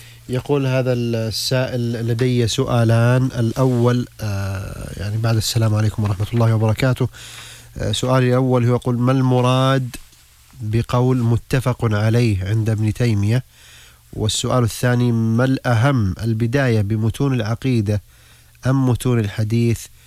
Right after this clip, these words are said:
ولو تفضلتم بذكر بعض مت-، متون الفقه السهلة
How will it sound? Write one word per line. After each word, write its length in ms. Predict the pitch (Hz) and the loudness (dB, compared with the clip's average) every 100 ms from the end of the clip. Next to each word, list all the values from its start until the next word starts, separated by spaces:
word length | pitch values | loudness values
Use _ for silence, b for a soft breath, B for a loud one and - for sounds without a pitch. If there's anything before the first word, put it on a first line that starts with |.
| b b b b - | b b b b -10
ولو 1400 | 101 104 107 107 107 - 104 104 98 98 - - 117 123 | -4 0 2 2 0 -2 -4 -4 -4 -8 -10 -4 0 0
تفضلتم 760 | 123 113 110 123 120 123 110 107 | 0 -2 0 -2 -2 -2 0 0
بذكر 680 | 107 123 - 117 120 120 - | 0 0 -2 -2 0 0 -2
بعض 400 | 117 131 113 113 | -2 -2 0 0
مت-، 420 | 117 110 110 - - | 0 0 0 -4 -4
متون 440 | 113 107 143 131 | -2 0 0 0
الفقه 480 | 117 101 - 131 123 | 0 -2 -4 -6 -4
السهلة 480 | 110 - 120 113 | -4 -2 0 0